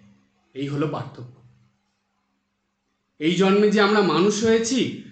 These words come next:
পরের জন্মে মানুষ হব নাকি তার কোনো গ্যারান্টি নেই,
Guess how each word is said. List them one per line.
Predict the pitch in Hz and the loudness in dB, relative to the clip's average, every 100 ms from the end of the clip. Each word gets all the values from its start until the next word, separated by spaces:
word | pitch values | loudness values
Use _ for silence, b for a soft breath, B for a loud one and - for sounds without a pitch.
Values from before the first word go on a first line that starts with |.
| B - | B -6
পরের | 165 190 185 | -2 0 2
জন্মে | 196 202 220 | 2 2 2
মানুষ | 208 165 202 202 | 2 2 0 0
হব | 202 | 0
নাকি | 208 202 220 | 0 0 0
তার | 190 175 | -2 -2
কোনো | 185 180 | 0 0
গ্যারান্টি | 156 151 151 147 | 0 0 0 -2
নেই, | 123 107 - | -8 -10 -14